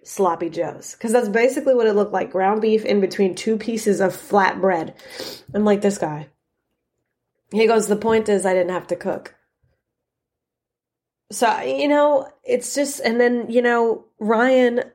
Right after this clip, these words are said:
fucking sent me the same shit. Turtle, Turt Russell, I've mentioned him before. He sent me the same shit yesterday, okay?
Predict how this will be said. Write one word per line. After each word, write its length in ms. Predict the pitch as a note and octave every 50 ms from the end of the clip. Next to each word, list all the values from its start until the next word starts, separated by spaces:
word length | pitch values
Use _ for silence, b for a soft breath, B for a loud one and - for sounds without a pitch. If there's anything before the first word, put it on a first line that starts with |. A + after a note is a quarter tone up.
| _
fucking 360 | _ - A3+ A3+ - A3+ A3
sent 260 | G#3+ A3 B3 A3 A3 -
me 100 | A#3 G#3+
the 120 | G3+ G3+
same 380 | G3+ - B3+ A3+ A#3 A#3+ B3 A#3+
shit. 540 | - - - - C#4 - - - - - _ _ _ _ _ _ _
Turtle, 420 | - - A#3 A3+ A3+ A#3+ B3 B3 B3
Turt 200 | - A3+ A3 -
Russell, 440 | G#3 A3 A3+ G#3+ - B3+ B3 B3 B3
I've 140 | - G#3 G3+
mentioned 420 | G#3 G#3 G#3+ A3 A3 - A#3+ A#3
him 100 | A#3+ A#3
before. 500 | A3+ B3 B3 B3 B3+ B3+ B3+ B3+ B3+ B3+ b b b b b b b b
He 160 | - - C4
sent 240 | B3+ - C#4+ C4 -
me 100 | C#4+ C#4+
the 120 | B3 C4
same 580 | C4 - - - C#4+ C4 C4+ C4 C4+ C4+ C4 C4
shit 360 | - - - - C#4 B3+ -
yesterday, 560 | G#3 G#3 F#3+ F#3+ - - F3 F3+ D#3+ D3 D3+ _ _ _ _ _ _ _ -
okay? 520 | - G3 G3 G#3+ G3+ G3 F#3+ G3 G3 b